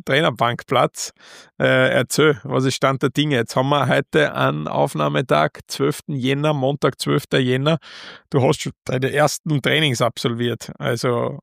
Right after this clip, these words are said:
erzähl, du bist sogar, ähm, jetzt nicht nur bei einem Verein tätig, sondern du machst ein bisschen mehr mittlerweile schon wieder.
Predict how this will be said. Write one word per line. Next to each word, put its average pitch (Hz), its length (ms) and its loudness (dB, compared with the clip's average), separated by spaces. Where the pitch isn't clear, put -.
erzähl, - 380 0
du 135 80 -2
bist 135 240 -4
sogar, 139 380 2
ähm, 139 600 -4
jetzt 156 300 -4
nicht 151 160 2
nur 147 360 2
bei - 120 0
einem 165 240 -2
Verein 160 500 0
tätig, 156 360 2
sondern 147 340 4
du 139 80 2
machst 135 460 -2
ein 139 80 0
bisschen 135 200 -2
mehr 131 200 2
mittlerweile 120 500 -6
schon 131 160 -8
wieder. 127 200 -6